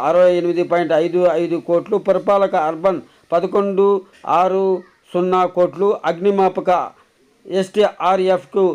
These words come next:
రెండు కోట్ల మేర నష్టం వాటిల్లినట్టు ప్రభుత్వం నివేదిక అంచనా చేసిందని తెలిపారు. మరోవైపు సోమవారం నుంచి మూడు రోజుల పాటు వరద నష్టం అంచనా వేయనున్నట్లు రెవెన్యూ శాఖ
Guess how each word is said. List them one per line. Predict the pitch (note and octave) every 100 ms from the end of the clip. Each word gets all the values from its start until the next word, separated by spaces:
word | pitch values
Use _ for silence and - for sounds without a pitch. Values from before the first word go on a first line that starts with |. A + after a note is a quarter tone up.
| - _ - D#3
రెండు | F#3 G3+ F#3+
కోట్ల | F#3 F3+ F#3+ F3+ E3+
మేర | F3 D#3+ D#3+
నష్టం | E3+ G3 F3
వాటిల్లినట్టు | E3+ D#3+ E3 D#3+ E3
ప్రభుత్వం | E3+ F3 F#3 F#3 E3+
నివేదిక | E3+ D#3 D3+ F#3 C3+ - - - D#3
అంచనా | E3+ F3+ D3+
చేసిందని | E3 D#3 D#3+ D#3+ F3 E3+
తెలిపారు. | D#3+ F#3 F#3+ E3 G#2+ - - - - C#3
మరోవైపు | F3+ A#3+ A3+ G3+ F#3 G#3
సోమవారం | G3+ A#3 A3 G#3 F#3+ F#3
నుంచి | F3 G#3+ F#3+
మూడు | G3 F#3
రోజుల | F#3 E3+ E3+
పాటు | F#3+ F3 E3+
వరద | F#3 F3+ E3+
నష్టం | - E3 C3+
అంచనా | D#3+ E3+ D#3 C3+
వేయనున్నట్లు | D#3+ D#3+ D3+ D3+ F#3+ F#3 E3
రెవెన్యూ | F3 F#3 E3 D#3+
శాఖ | D3 C#3